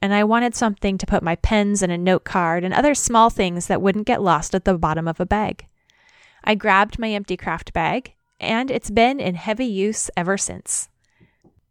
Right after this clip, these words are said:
It's open, so everything is handy. It has handles, so it's easy to grab and bring along. It has compartments built in, so things stay organized. In my teacher tote lives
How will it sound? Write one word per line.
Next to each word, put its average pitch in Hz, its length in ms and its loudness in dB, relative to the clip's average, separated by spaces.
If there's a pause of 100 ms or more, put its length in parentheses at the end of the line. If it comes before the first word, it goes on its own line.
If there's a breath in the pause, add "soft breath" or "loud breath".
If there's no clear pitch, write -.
(160)
It's 208 280 0
open, 202 600 2
so - 240 0
everything 190 420 0
is 165 140 -8
handy. 240 480 -8 (260)
It 220 140 4
has 190 240 -6
handles, 262 640 -2
so 330 240 4
it's - 160 0
easy 202 260 2
to 214 140 -2
grab 180 300 2
and 175 120 0
bring 165 160 -2
along. 170 460 -4 (400)
It 240 100 -2
has 226 220 2
compartments 226 580 -2
built 233 260 0
in, 302 320 -2
so 196 200 2
things 220 420 -4
stay 170 480 -4
organized. - 720 -6 (800)
In 269 200 2
my 349 120 6
teacher 262 360 2
tote 170 360 0 (380)
lives 196 500 2